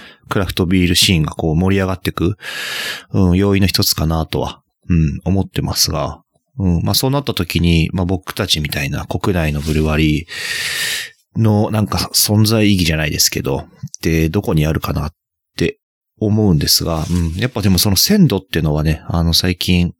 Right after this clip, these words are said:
あの、パシフィックブルーイングもね、始めて、うん、めちゃくちゃ強みだなと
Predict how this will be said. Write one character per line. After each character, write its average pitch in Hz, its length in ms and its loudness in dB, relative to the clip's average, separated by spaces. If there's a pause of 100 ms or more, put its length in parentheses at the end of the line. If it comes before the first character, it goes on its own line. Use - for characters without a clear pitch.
あ 90 80 -4
の、 87 120 0
パ 92 100 -4
シ 95 140 0
フ - 0 -
ィ 90 60 0
ッ - 40 -12
ク 98 80 -2
ブ 92 80 0
ル 92 60 2
ー - 20 0
イ - 40 0
ン - 20 0
グ 73 80 -4
も 73 100 -4
ね、 - 260 -8
始 87 280 -2
め 82 100 0
て、 80 380 -4 (260)
う 82 160 0
ん、 85 60 2
め 85 100 2
ち - 60 -2
ゃ - 60 -2
く - 100 -4
ち - 80 0
ゃ - 40 0
強 107 220 0
み 110 100 2
だ 80 120 -2
な 71 160 -4
と - 260 -10